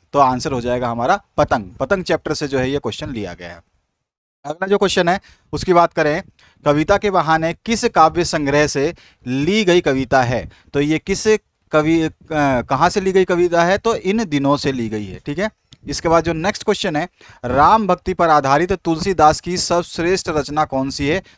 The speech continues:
तो रामचरितमानस जो है उनकी सर्वश्रेष्ठ रचना है। इसके बाद जो दूसरा क्वेश्चन है इसमें,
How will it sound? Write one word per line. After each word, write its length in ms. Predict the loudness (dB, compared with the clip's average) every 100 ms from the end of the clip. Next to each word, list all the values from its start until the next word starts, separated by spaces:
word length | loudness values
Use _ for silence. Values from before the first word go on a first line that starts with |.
| -2
तो 100 | 0
रामचरितमानस 1000 | 2 4 2 0 -2 -2 -2 -2 0 -2
जो 120 | -2
है 200 | -2 -4 _ -10
उनकी 220 | -6 -6
सर्वश्रेष्ठ 640 | -4 -4 -4 -4 -4 -4 -8
रचना 460 | -8 -6 -4 -6 -6 _ -14
है। 340 | -6 -4 -4 _ _ _ _ _ _ _ _ -20 -12
इसके 180 | -6 2
बाद 160 | 2 2
जो 120 | 0
दूसरा 400 | -2 -2 0 0
क्वेश्चन 320 | 0 -2 -2
है 80 | -4
इसमें, 260 | -6 -6